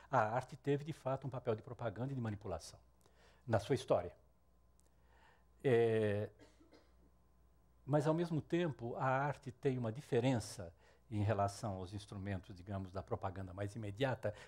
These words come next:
e mais direta, é que ela, ela é, vou ter que usar uma palavra horrorosa: polissemântica.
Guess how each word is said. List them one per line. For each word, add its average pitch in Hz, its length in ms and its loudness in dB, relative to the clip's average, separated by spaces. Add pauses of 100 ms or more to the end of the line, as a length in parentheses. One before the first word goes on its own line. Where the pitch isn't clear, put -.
(100)
e 123 80 0
mais 104 280 4
direta, 98 580 2 (480)
é 131 160 4
que 160 540 -4 (160)
ela, 135 920 4 (380)
ela 123 540 2
é, 123 560 0 (2750)
vou - 80 -20
ter 147 120 -2
que - 80 -8
usar 107 120 0
uma 101 80 6
palavra 104 340 0
horrorosa: 104 380 0
polissemântica. 120 960 -2